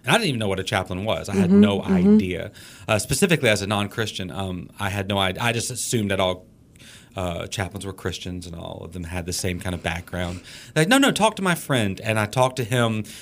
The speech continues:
Speaker 1: who had gone through clinical pastoral education at Wake Med, which is kind of chaplain training in the hospital. And, uh, we had, like, a two-hour conversation. That was November, and I started my internship in January.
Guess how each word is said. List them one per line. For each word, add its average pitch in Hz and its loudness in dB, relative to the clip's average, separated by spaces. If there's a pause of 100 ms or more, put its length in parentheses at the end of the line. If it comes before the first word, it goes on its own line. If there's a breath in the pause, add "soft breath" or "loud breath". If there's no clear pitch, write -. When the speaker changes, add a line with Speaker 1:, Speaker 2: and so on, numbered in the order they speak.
(160 loud breath)
Speaker 1:
who 123 2
had 107 4
gone 117 2
through 107 -4
clinical 110 -2
pastoral 101 -2
education 92 -6
at 92 -8
Wake 87 -6
Med, 90 -2
which 87 -8
is - -8
kind 90 -6
of - -10
chaplain 95 -4
training 98 -4
in 87 -8
the 87 -12
hospital. 90 -12 (500 loud breath)
And, 120 4
uh, 117 6
we 117 2
had, 135 4
like, 123 0
a - -2
two-hour 123 6
conversation. 123 0
That 107 0
was 98 -4
November, 110 2
and 107 -4
I 101 0
started 104 2
my 104 0
internship 98 -6
in 85 -10
January. 87 -8